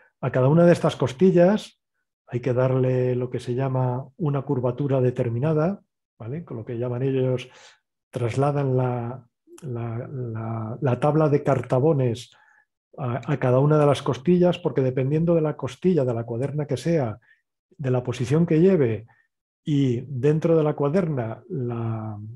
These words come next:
a, a qué altura está, pues le dan una inclinación u otra, pues porque es la que va a pedir luego la, la embarcación, ¿no?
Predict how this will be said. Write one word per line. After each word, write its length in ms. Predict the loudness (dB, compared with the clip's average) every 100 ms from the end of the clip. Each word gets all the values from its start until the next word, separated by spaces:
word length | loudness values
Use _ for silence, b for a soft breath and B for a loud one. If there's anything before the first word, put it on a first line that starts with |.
| _ -6
a, 260 | -6 -4
a 80 | -2
qué 120 | 0
altura 320 | 0 2 2
está, 420 | 0 2 0 0 -8 _ B B B
pues 260 | -4 -4 0
le 80 | 0
dan 200 | 2 2
una 160 | 0
inclinación 640 | -2 -2 -2 -2 -2 -2 -2
u 80 | -2
otra, 280 | 0 -2
pues 140 | -2 -12
porque 200 | -6 -4
es 100 | -2
la 160 | -2 -2
que 100 | -2
va 120 | -2
a 60 | -2
pedir 420 | -2 0 0 -4
luego 320 | -6 -4 -2
la, 420 | -2 -2 -6 -10 -8
la 140 | -6
embarcación, 720 | -6 -8 -10 -10 -10 -12 -14
¿no? 200 | -14